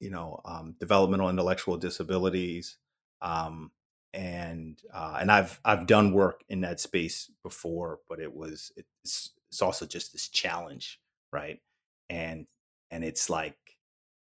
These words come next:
this challenge around mobilizing a population that, um, like,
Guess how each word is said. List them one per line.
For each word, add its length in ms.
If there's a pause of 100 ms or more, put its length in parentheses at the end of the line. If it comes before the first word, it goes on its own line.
(580)
this 160
challenge 580
around 880 (380)
mobilizing 1000
a 60
population 1120
that, 460 (640)
um, 320
like, 120